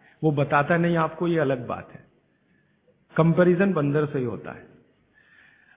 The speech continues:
कारण उसका है कि उसको कोई बीमारी आ नहीं सकती, ब्लड में कोलेस्ट्रॉल बढ़ता नहीं, ट्राइग्लिसराइड कभी बढ़ता नहीं, डायबिटीज कभी होती नहीं, शुगर कितनी भी बाहर से introduce करो, उसके ब्लड में टिकती नहीं।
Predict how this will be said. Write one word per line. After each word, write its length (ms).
कारण 320
उसका 280
है 240
कि 100
उसको 360
कोई 220
बीमारी 420
आ 180
नहीं 180
सकती, 340
ब्लड 240
में 140
कोलेस्ट्रॉल 560
बढ़ता 340
नहीं, 180
ट्राइग्लिसराइड 760
कभी 200
बढ़ता 360
नहीं, 200
डायबिटीज 600
कभी 180
होती 360
नहीं, 180
शुगर 260
कितनी 380
भी 120
बाहर 320
से 140
introduce 500
करो, 220
उसके 280
ब्लड 240
में 160
टिकती 380
नहीं। 180